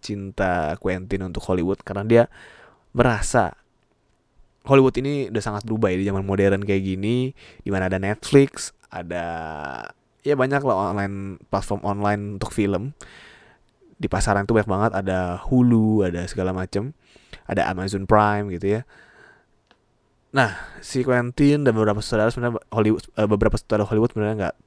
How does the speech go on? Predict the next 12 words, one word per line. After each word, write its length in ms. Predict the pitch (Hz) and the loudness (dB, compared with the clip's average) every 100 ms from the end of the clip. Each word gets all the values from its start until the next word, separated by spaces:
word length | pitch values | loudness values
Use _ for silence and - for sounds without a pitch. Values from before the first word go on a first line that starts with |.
| - | -10
nggak, 220 | 87 52 - _ _ _ _ - - _ _ _ _ _ | -6 -6 -10 _ _ _ _ -16 -16 _ _ _ _ _
mereka 180 | 104 101 101 | -8 -6 -6
tuh 80 | 113 | -4
nggak, 500 | 82 78 69 57 50 - - - - - - _ _ - - - - - _ _ _ - | -2 -2 -6 -10 -12 -12 -16 -18 -20 -20 -20 _ _ -20 -20 -20 -20 -20 _ _ _ -6
nggak 80 | 95 113 | -2 -2
support 320 | - 101 76 | 2 2 0
lah 160 | 58 | -10
akan 400 | - 82 80 78 76 _ - _ - | -10 -10 -10 -14 -18 _ -20 _ -10
online 480 | 95 87 87 87 90 | -10 -6 -8 -8 -8
platform 480 | - 80 - 98 92 | -8 -8 -8 -6 -4
ini, 160 | 98 | -4
karena 480 | 87 95 104 117 113 | -6 -6 0 2 0